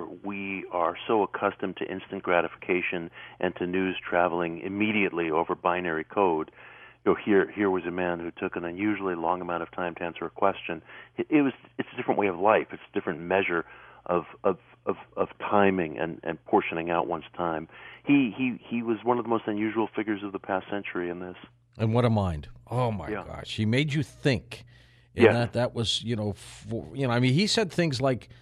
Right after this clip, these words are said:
Speaker 2: "Be wary of telling the universe where we are because some extraterrestrials may not be friendly."
Speaker 1: I remember
Speaker 2: He,
Speaker 1: that
Speaker 2: he,
Speaker 1: well.
Speaker 2: he
Speaker 1: He was
Speaker 2: did
Speaker 1: very concerned about us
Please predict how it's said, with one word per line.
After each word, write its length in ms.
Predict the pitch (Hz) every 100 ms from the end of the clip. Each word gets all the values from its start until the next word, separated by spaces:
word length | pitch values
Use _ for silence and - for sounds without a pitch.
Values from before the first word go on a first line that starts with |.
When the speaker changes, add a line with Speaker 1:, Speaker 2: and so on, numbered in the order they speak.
| - _ -
Speaker 2:
"Be 180 | 101 123
wary 560 | 117 120 143 156 160 156
of 220 | 117 -
telling 360 | 147 135 143 127
the 60 |
universe 600 | 113 120 127 117 147 -
where 260 | 107 110 113
we 240 | 113 113
are 380 | 101 95 107 147
because 400 | 120 117 110 98
some 200 | - 113
extraterrestrials 1160 | 117 - - 123 - 110 107 - 131 123 117 -
may 100 | 101
not 260 | 117 104
be 140 | 107 113
friendly." 640 | - 110 101 113 131 151 -
Speaker 1:
I 100 | 101
remember 440 | 104 104 110 135
Speaker 2:
He, 40 | 127
Speaker 1:
that 160 | 123 120
Speaker 2:
he, 60 |
Speaker 1:
well. 240 | 143 196 127
Speaker 2:
he 80 |
Speaker 1:
He 40 | 123
was 80 | 113
Speaker 2:
did 120 | 113
Speaker 1:
very 160 | 110 107
concerned 520 | 104 95 - 196 139
about 380 | 85 87 87
us 140 | -